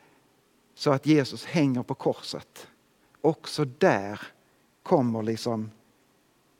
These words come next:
försöket att få Jesus att stiga ner från korset. Vi kan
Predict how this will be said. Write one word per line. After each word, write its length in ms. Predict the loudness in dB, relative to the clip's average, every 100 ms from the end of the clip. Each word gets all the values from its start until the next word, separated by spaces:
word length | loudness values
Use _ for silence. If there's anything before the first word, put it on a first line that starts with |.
| _ _
försöket 960 | -6 -4 -2 4 4 2 -6 -6 -6 -8
att 160 | -10
få 300 | -4 -2 0
Jesus 420 | 2 2 0 -8
att 140 | -10 -10
stiga 420 | -4 -2 0 0
ner 260 | 2 2 0
från 200 | -4 -6
korset. 680 | -4 -6 -8 -10 -12 -20 -20 _ _ _ _ _ _ _ _ _ _ _ _
Vi 80 | -20
kan 360 | 2 2 4